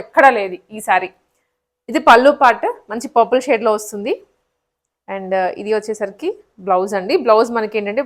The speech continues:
బోర్డర్ కలర్‌లోనే వస్తుంది ఇలా. And అది కూడా డిజిటల్ ప్రింట్ also వీవింగ్ ఉంది. కాంట్రాస్ట్ కలర్‌లో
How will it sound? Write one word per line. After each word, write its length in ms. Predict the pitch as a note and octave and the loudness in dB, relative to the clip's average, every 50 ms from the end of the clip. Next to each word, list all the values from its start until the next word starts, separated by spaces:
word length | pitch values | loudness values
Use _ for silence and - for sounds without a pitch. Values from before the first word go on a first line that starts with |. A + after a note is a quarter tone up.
| A#3+ G#3 | -4 -2
బోర్డర్ 260 | F#3+ F#3 F#3+ G#3 G3+ - - A3 | -2 -2 -2 -2 -8 -8 -8 -6
కలర్‌లోనే 400 | G3 F#3+ G3 G3 F#3+ F#3+ F#3+ F#3+ F#3 | -4 -4 -4 -6 -8 -8 -8 -10 -12
వస్తుంది 360 | F#3 - _ F3+ F3 G3+ F4 C5 - _ _ - | -12 -14 _ -20 -16 -12 -12 -12 -12 _ _ -20
ఇలా. 120 | E3 - _ _ _ _ _ _ _ _ _ _ _ _ _ _ _ _ _ _ _ _ _ _ _ _ _ _ _ _ _ _ _ _ _ _ _ _ _ - - A3+ | -20 -20 _ _ _ _ _ _ _ _ _ _ _ _ _ _ _ _ _ _ _ _ _ _ _ _ _ _ _ _ _ _ _ _ _ _ _ _ _ -10 -6 -2
And 100 | A#3+ A#3+ A#3 | 4 4 4
అది 100 | A3 C4 | 4 4
కూడా 160 | C4 D4+ D4+ D#4+ | 4 4 4 4
డిజిటల్ 380 | C4+ A#3+ A#3 A#3+ - C#4+ C4+ C4 | 2 0 -2 0 -2 -2 0 2
ప్రింట్ 200 | C4 C4+ C#4 C4+ A#3+ | 0 0 2 2 2
also 240 | G#3+ G#3+ G#3+ G#4 G4 C#4+ | 2 0 -2 -6 -6 -6
వీవింగ్ 260 | A#3+ A3+ G#3 G#3 G3 F#3+ E3+ | -6 -6 -8 -10 -10 -12 -16
ఉంది. 120 | D#3+ - _ _ _ _ _ _ _ _ _ _ _ _ _ _ _ - - | -18 -20 _ _ _ _ _ _ _ _ _ _ _ _ _ _ _ 2 2
కాంట్రాస్ట్ 420 | A3+ G#3+ G#3 G#3+ A3+ A3 A3+ - - | 2 2 4 2 0 0 0 -2 -6
కలర్‌లో 220 | G#3 G3+ G3 G3 | -4 -4 -2 -2